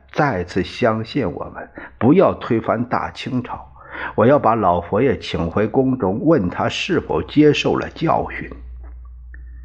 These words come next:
这位大清国元老确实让中国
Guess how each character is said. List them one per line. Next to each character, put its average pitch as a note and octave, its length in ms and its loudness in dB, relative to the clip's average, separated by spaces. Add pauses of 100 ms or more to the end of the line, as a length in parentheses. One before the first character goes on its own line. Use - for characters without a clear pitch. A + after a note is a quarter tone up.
(1400)
这 G#3 280 8
位 A2+ 240 4
大 D3+ 420 0
清 F#3+ 420 0
国 B2 240 6
元 G#2 260 4
老 E2+ 220 2
确 C3+ 420 2
实 A2+ 320 0
让 G#2+ 300 2
中 D#3 320 0
国 F2+ 320 2